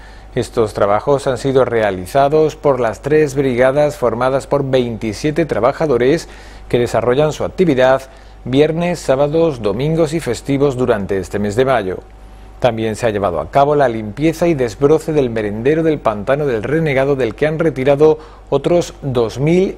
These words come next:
quinientos kilos de residuos. Y la Asociación Invinarte ha presentado la tercera Feria Internacional de Vino y Arte de Ceuta, que tendrá lugar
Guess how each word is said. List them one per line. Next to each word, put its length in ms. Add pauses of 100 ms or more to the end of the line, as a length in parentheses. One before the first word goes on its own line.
quinientos 720 (120)
kilos 300
de 100
residuos. 640 (3000)
Y 80
la 140
Asociación 480
Invinarte 540
ha 100
presentado 460
la 120
tercera 380
Feria 380
Internacional 840
de 80
Vino 240
y 80
Arte 300
de 200
Ceuta, 540
que 100
tendrá 280
lugar 420